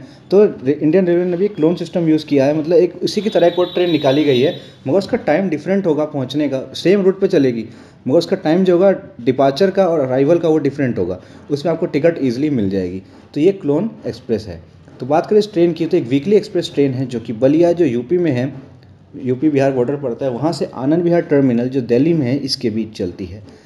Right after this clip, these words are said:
इसके लिए इसकी maintenance northern railway zone करती है। वहीं पे train distance travel करती है एट हंड्रेड नाइंटी नाइन किलोमीटर का, करीबन नौ सौ किलोमीटर का डिस्टेंस travel करती है सोलह घंटे पच्चीस मिनट में,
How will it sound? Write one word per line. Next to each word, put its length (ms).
इसके 180
लिए 80
इसकी 180
maintenance 420
northern 380
railway 280
zone 240
करती 320
है। 440
वहीं 120
पे 140
train 300
distance 360
travel 200
करती 280
है 140
एट 240
हंड्रेड 220
नाइंटी 300
नाइन 220
किलोमीटर 420
का, 140
करीबन 240
नौ 120
सौ 120
किलोमीटर 240
का 60
डिस्टेंस 320
travel 220
करती 280
है 140
सोलह 420
घंटे 300
पच्चीस 360
मिनट 240
में, 120